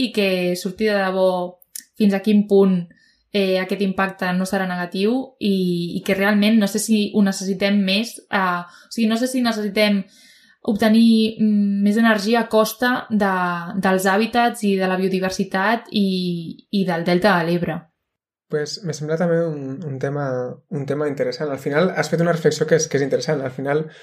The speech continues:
Speaker 2: l'objectiu és, és obtenir energia, no? Sembla que les, les energètiques tenen, tenen molt més paper i, i al final la gestió del delta s'està tenint, s'està fent sense tenir en compte caràcters mediambientals i, o la gestió del riu Ebre, perdó,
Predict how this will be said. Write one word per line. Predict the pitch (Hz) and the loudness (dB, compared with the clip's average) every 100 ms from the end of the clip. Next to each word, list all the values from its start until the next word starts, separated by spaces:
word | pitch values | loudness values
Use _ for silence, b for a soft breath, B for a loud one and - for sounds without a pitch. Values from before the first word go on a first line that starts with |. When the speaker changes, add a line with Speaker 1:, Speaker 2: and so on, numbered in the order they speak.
| B B 147 | B B -4
Speaker 2:
l'objectiu | 139 143 156 | -2 2 2
és, | 160 | 2
és | 151 139 | 0 0
obtenir | 143 143 | 0 0
energia, | 143 139 135 160 135 | 0 -2 0 2 2
no? | 143 180 - | 0 -2 -4
Sembla | - 143 156 | -2 2 2
que | 147 | 2
les, | 139 139 139 165 | 2 0 -4 -4
les | 135 131 | -4 -2
energètiques | 135 135 147 175 180 165 | 0 2 2 2 2 0
tenen, | 143 139 135 - - _ _ | -2 -2 -4 -6 -12 _ _
tenen | 131 135 135 131 131 151 | -8 -6 -6 -6 -8 -8
molt | 135 131 | -6 -6
més | 127 127 | -8 -6
paper | 127 127 156 - - B B B B - | -4 2 2 0 -10 B B B B -6
i, | 139 127 131 160 | -4 -4 -4 0
i | 139 | 0
al | 135 | 2
final | 151 143 160 156 - - _ - | 0 2 4 2 -2 -12 _ -6
la | 156 135 | 0 0
gestió | 139 160 | 4 4
del | 156 | 6
delta | 160 175 | 4 4
s'està | 170 156 143 | 0 -2 -2
tenint, | 147 143 143 160 | -2 -2 -4 -8
s'està | - 139 | -10 -6
fent | 147 143 139 | -4 -4 -4
sense | - 135 135 | -6 -6 -2
tenir | 151 | 0
en | 147 | 0
compte | 156 147 127 | 0 0 -2
caràcters | 127 135 | 0 -2
mediambientals | 135 135 135 139 165 190 - 165 | 0 -2 -2 2 2 2 -2 -6
i, | 131 | -6
o | 131 - - 135 | -6 -10 -4 -2
la | 127 123 123 | 0 -2 -4
gestió | 127 127 147 | -4 2 2
del | 139 | 4
riu | 135 | 2
Ebre, | 147 165 | 4 4
perdó, | 131 - | 2 0